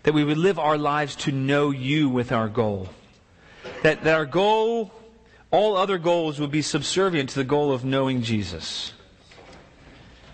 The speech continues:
And God, I pray that this morning you would help us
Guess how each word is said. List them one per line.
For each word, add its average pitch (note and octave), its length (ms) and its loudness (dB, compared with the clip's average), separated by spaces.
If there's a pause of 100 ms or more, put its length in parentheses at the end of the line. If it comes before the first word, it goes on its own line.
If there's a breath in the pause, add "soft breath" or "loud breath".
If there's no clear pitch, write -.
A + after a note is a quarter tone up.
And A2+ 80 0
God, A#2 80 4
I A2+ 80 6
pray C3 280 0
that A#2+ 120 -6
this A#2 240 -4
morning C3+ 320 0
you A2+ 80 0
would A2+ 100 2
help C3+ 360 -2
us - 640 -2